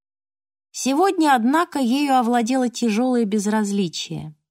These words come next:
Не было ни тревоги, ни тоски, и она сказала — что, будучи налегке, прекрасно доберётся на троллейбусе.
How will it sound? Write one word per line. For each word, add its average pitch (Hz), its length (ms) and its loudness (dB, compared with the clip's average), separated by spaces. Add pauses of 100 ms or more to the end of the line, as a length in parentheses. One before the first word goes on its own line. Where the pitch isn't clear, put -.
(120)
Не 202 100 2
было 185 200 0
ни 185 160 0
тревоги, 208 500 -2
ни 180 120 0
тоски, 175 460 -8
и 214 40 -2
она 190 180 -2
сказала — 196 680 -2 (460)
что, - 200 -6
будучи 220 400 -2
налегке, 220 540 0
прекрасно 254 580 -2
доберётся 214 540 0
на 214 120 2
троллейбусе. 151 840 -2